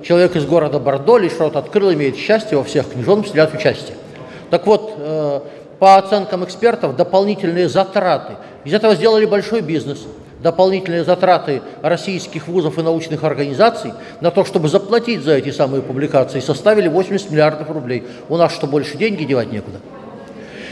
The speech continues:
Мы, э, понимаем, что большинство проблем возникли не при современном руководстве Министерства науки и высшего образования. Мы готовы с ним работать по, по решению этих проблем, но подчеркиваем еще раз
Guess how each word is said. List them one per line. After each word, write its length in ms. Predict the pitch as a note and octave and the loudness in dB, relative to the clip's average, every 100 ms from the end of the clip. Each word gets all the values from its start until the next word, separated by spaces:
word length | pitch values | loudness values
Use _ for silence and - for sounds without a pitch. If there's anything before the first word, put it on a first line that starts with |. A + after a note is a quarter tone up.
| - - - | -16 -12 0
Мы, 200 | D#3 A#3+ A#3+ G#3 | 4 6 8 6
э, 360 | - F#3 F3+ F3+ | 4 4 6 4
понимаем, 560 | G3+ G#3+ A#3+ A3+ F3 | 2 2 2 2 0
что 120 | - E3 | -4 -4
большинство 520 | F#3 G3 G3 - A3 | -4 -4 -2 0 2
проблем 400 | G3 F#3 G3+ F#3 | 2 0 0 0
возникли 440 | F3+ F3+ G3 F3+ | 0 -2 -2 0
не 140 | F#3 G#3 | 2 0
при 160 | F3 | 0
современном 640 | F#3 F#3 F#3 F#3+ F3+ D#3+ D#3+ | -2 0 0 0 0 -2 -2
руководстве 480 | F3 F#3 F3+ F3+ | 2 2 2 -2
Министерства 560 | D#3+ E3+ - F3 E3 E3+ | -6 -4 0 0 2 0
науки 300 | E3+ E3 E3 | 0 0 0
и 20 | |
высшего 320 | D3+ D3 D3+ | 0 0 0
образования. 640 | C3 A#2+ B2+ B2+ A2 C#3+ F3 - - | 2 2 2 2 0 -2 -8 -12 -2
Мы 140 | D#3 F#3+ | 2 4
готовы 360 | G3+ A3+ F#3+ | 4 4 4
с 120 | - | 0
ним 120 | F#3 E3+ | 0 2
работать 440 | F#3+ F#3+ F3 C#3+ | 4 2 0 -4
по, 340 | - E3+ D#3 C3 - - | -4 0 0 -2 -6 2
по 80 | F#3+ | 4
решению 540 | F#3+ - F#3+ D#3+ E3+ | 4 2 0 0 -2
этих 260 | E3+ D3 - | -4 -6 -6
проблем, 480 | C#3+ C3 F#3 A3 - - - | -4 0 2 0 -4 -12 -2
но 140 | F#3 | 0
подчеркиваем 640 | G3 G3 - G#3 G3+ F#3 F3 | 2 2 2 2 2 -2 -2
еще 260 | - F3 | -2 0
раз 220 | C3+ A#2 | 2 -2